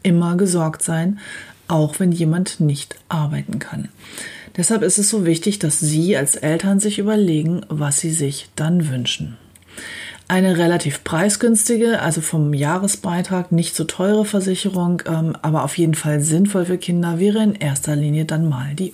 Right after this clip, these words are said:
Unfallversicherung. Die Unfallversicherung kostet nicht viel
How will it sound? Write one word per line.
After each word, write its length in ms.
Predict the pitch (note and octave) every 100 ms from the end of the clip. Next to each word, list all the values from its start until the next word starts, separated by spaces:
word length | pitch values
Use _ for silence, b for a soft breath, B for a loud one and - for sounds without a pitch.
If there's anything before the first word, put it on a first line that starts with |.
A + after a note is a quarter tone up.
| -
Unfallversicherung. 1120 | F#3 E3+ F#3 D#3+ - D#3+ B2 - C#3 - - - B B B B B F#3
Die 60 |
Unfallversicherung 840 | A3+ B3+ B3 A3+ A3 G3 E3 C3+ C#3+
kostet 420 | G3 G#3 G#3+ -
nicht 180 | G3+ -
viel 280 | F#3+ F#3